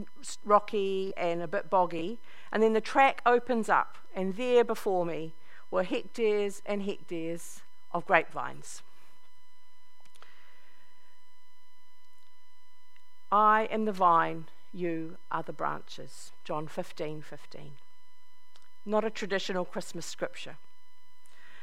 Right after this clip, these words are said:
But as I saw the vines, it made me think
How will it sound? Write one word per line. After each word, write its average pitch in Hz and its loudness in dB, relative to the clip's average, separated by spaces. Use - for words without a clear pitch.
But 208 4
as 214 6
I 240 12
saw 233 0
the 208 2
vines, 170 2
it 214 0
made 233 6
me 226 0
think - -2